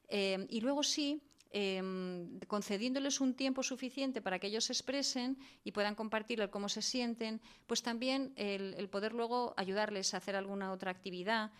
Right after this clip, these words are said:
que ya sea más de distracción o que tenga que ver con, con otro tipo de, de sensaciones, ¿no?, ya de más tranquilizadoras, pero sin forzarlas, sencillamente dependiendo de la fase en la que esté el, la persona a la que queremos acompañar, pues no va a ser lo mismo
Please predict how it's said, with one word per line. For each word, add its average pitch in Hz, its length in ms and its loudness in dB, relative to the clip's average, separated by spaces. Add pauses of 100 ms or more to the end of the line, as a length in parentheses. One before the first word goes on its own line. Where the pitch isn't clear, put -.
(160)
que 196 100 -4
ya 190 120 2
sea 202 180 0
más 190 220 -2
de 185 100 -4
distracción 233 920 0
o 196 80 -2
que 175 140 -2
tenga 180 300 -2
que 175 120 -4
ver 175 220 -2
con, 170 300 -4
con 175 140 -4
otro 175 240 -4
tipo 165 400 -6
de, 160 320 -4 (320)
de 180 280 -2
sensaciones, 180 800 0
¿no?, 226 160 -2
ya 170 420 -4
de 175 120 -8
más 175 200 -4
tranquilizadoras, 165 920 -6 (240)
pero 196 160 2
sin 190 180 0
forzarlas, 175 640 -2
sencillamente 196 760 -2 (220)
dependiendo 196 420 2
de 226 100 2
la 220 100 4
fase 262 320 2
en 202 40 2
la 180 100 0
que 175 80 -2
esté 196 440 2
el, 196 120 -2 (180)
la 180 200 0
persona 202 340 0
a - 20 2
la 180 100 2
que 175 100 -6
queremos 175 300 -2
acompañar, 220 600 -2 (340)
pues - 200 -2
no 196 100 0
va 208 60 4
a 214 40 2
ser 233 160 0
lo 226 100 2
mismo 262 460 2